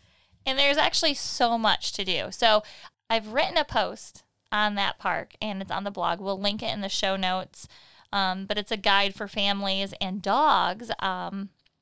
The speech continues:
for that, y-, you know, like, a guide for that park. And we talk about a lot of different things in there, and then we'll be going back to that park next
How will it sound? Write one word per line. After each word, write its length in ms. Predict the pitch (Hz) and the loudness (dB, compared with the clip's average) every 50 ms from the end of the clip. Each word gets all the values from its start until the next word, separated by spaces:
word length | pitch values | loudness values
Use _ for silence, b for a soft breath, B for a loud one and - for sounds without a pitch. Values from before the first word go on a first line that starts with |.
| _ _ _ _ _ _ _ _ | _ _ _ _ _ _ _ _
for 540 | _ - - - - 233 226 220 208 208 202 | _ -20 -20 -8 -2 0 2 2 2 2 0
that, 380 | 190 196 180 170 170 170 - - _ _ _ _ 165 - - _ _ _ _ - | 2 0 2 2 0 -2 -4 -6 _ _ _ _ -20 -20 -20 _ _ _ _ -16
y-, 160 | 202 196 - - | -16 -14 -10 -8
you 160 | 202 202 202 | -6 -4 -4
know, 140 | 185 175 170 | -4 -2 -2
like, 140 | 185 185 196 | -2 -2 -2
a 60 | 190 | -4
guide 540 | 175 185 175 160 165 175 196 247 226 247 - | -2 0 2 4 4 4 4 2 0 -4 -8
for 220 | - - 196 185 180 | -6 -4 -4 -2 -2
that 180 | 190 - - | -2 -4 -2
park. 380 | - - 160 170 175 - - - b b b b b b b b b - | -2 -2 -4 -2 -4 -6 -10 -18 b b b b b b b b b -12
And 140 | 214 214 214 | -10 -6 -6
we 80 | 220 208 | -6 -6
talk 340 | - - 233 233 240 - | 0 4 4 4 4 4
about 200 | 247 214 190 185 | 2 0 0 0
a 40 | 180 | 0
lot 360 | 175 180 190 196 196 202 202 | -2 0 4 6 6 6 6
of 80 | 202 196 | 4 2
different 320 | 196 190 202 185 202 196 | -2 -6 -6 -8 -8 -6
things 340 | 185 175 170 180 190 214 - - | -6 -4 -4 -4 -6 -8 -6 -6
in 160 | - 233 233 240 | -6 -4 -4 -2
there, 340 | 247 254 262 262 285 - - - | -2 -2 -2 -2 -4 -6 -4 -4
and 180 | 220 220 208 | -4 -2 0
then 280 | 208 202 196 190 196 196 | 0 0 0 0 -2 -2
we'll 140 | 220 226 220 | -2 0 0
be 120 | 220 214 | -2 -2
going 320 | - 214 196 190 190 185 | -2 -2 -2 -2 -2 -2
back 260 | 185 190 175 175 190 - | 0 2 2 2 0 -4
to 100 | - 190 | -6 -2
that 180 | 190 - - - | -2 -2 -2 -2
park 420 | - 196 185 175 175 - - - - - _ _ _ _ _ 208 | 0 0 0 0 0 -4 -8 -14 -20 -20 _ _ _ _ _ -8
next 640 | 196 175 165 - - - - - - - - - | -6 -6 -6 -6 -8 -14 -16 -14 -16 -16 -18 -20